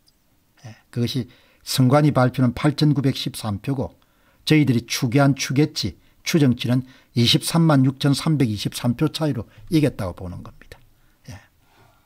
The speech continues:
모든 지자체에서 들키지 않도록 조금씩 다 여러분들 표를 훔친 거죠. 그러니까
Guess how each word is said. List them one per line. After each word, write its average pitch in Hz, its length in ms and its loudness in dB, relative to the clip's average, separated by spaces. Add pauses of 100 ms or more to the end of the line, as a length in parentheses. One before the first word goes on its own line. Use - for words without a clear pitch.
(500)
모든 202 720 2
지자체에서 165 880 0 (600)
들키지 156 420 2
않도록 131 380 0
조금씩 - 540 0
다 180 400 -4
여러분들 147 560 2 (920)
표를 147 240 2
훔친 139 400 2
거죠. 98 240 -12 (460)
그러니까 156 380 2